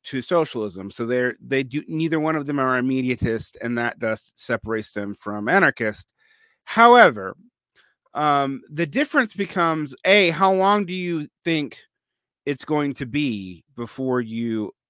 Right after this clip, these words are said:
establish, um, an alternative. And B, uh, Leninism really insists on national autonomy and national self-development.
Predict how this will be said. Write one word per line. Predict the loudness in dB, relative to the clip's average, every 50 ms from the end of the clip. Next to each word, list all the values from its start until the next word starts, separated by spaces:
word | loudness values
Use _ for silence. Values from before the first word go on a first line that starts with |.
| _ _ _ _ _
establish, | -8 -8 -8 -8 -2 0 2 2 2 0 -2 -4 -6 -6 -8 -10 -16 -18 -20 -20 _ _ _ _ _ _ _ _ _ _ _ _ _ _ _ _ _ -6
um, | -4 -2 -2 -2 -4 -6 -6 -8 -8 -10 -14 -18 _ _ _ _ _ _ _ _ _ _ _ _ _ _ _ _ _ _ _ _ _ _ _ _ _ _ _ _ _ _ -20 -20 _ _
an | -2 0
alternative. | 0 0 -2 -2 -4 -2 -2 -2 -2 -2 -4 -2 -4
And | -4 -4 -4 -2
B, | 0 0 2 2 2 0 0 -2 -4 -6 _ _ _ _ _ _ _ _ _ _ _ _ _ _ _ -2
uh, | 2 2 4 4 4 2 0 -4 _ _ _ _ _ _ _ _ _ _ _ _ _
Leninism | 2 4 4 6 6 6 4 4 4 4 2 0 0 -4 -6 -8 -4 2
really | 4 6 6 6 6 4 2 0 0
insists | 0 -2 -2 -4 -4 -2 0 2 2 0 -2 -6 -12 -16 -18 -18 _ -4
on | -2 -2 0 0 0 2
national | 4 4 4 4 4 2 -2 -2 -2 0 2 0 2 0 0 -2 -4 -8 -16 _ _ _ _
autonomy | -6 -6 -4 -2 -2 0 0 0 0 -2 -2 -4
and | -4 -4 -4
national | -2 -2 -2 -4 -4 -6 -8 -6
self-development. | -4 -6 -6 -6 -6 -6 -6 -6 -6 -6 -8 -10 -10 -12